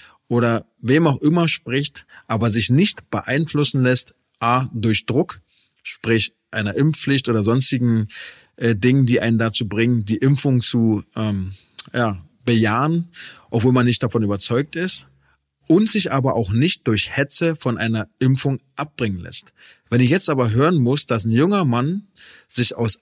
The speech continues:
Angst vor Unfruchtbarkeit nicht hat impfen lassen, was ja ein Gerücht ist, welches sich seit Monaten, ja eigentlich schon seit Beginn der Impfung, ja hartnäckig hält, dann bin ich einfach der Meinung, dass dieser junge Mann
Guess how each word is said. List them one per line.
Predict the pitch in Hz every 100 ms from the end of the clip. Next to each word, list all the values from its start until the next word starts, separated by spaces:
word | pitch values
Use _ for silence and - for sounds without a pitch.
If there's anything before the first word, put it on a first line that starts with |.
| -
Angst | 139 175 131 - - _ _ _ _ _ _
vor | - 117
Unfruchtbarkeit | 165 190 135 104 110 - 117 113 _
nicht | 127 202 - -
hat | 113 -
impfen | 175 208 127
lassen, | 98 92 135 185 - _ _ _ _ _ _ -
was | 107 117
ja | 110 107 - -
ein | 113 113
Gerücht | 104 104 131 151
ist, | 120 113
welches | 110 120
sich | 98 113
seit | - 107 117
Monaten, | 113 139 156 - 117 113 120 117
ja | 107 80
eigentlich | 110 113 107
schon | 117 110
seit | 107
Beginn | - 95 135 151
der | 120
Impfung, | 147 175 117 107 98 - _ _ _ _
ja | 117 95 117
hartnäckig | 165 147 120 113 -
hält, | 110 165 - - - - - _ -
dann | 117 101
bin | 135
ich | 190 160
einfach | 135 123
der | 117 107
Meinung, | 95 139 143
dass | 113 -
dieser | 151 185 190
junge | 139 123
Mann | 107 101 160 202